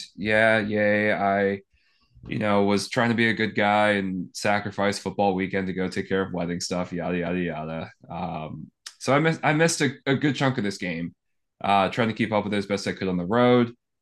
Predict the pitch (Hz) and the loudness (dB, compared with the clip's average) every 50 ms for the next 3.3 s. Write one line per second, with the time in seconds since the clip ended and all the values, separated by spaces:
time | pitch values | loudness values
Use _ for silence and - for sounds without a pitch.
0 | _ _ _ _ _ - - 101 101 101 101 98 98 95 95 92 92 87 85 - | _ _ _ _ _ -4 0 2 4 4 6 6 4 4 2 2 0 -2 -6 -8
1 | _ _ _ _ _ _ _ _ - - _ _ _ _ _ _ - - 254 370 | _ _ _ _ _ _ _ _ -20 -20 _ _ _ _ _ _ 0 0 0 0
2 | 381 - 349 311 - 285 - 220 180 - 180 175 165 147 143 135 - 113 110 104 | 0 -2 -2 -2 -2 0 0 -2 0 0 0 0 2 2 0 0 0 0 0 0
3 | - - - - - - | 0 -2 -6 -10 -12 -14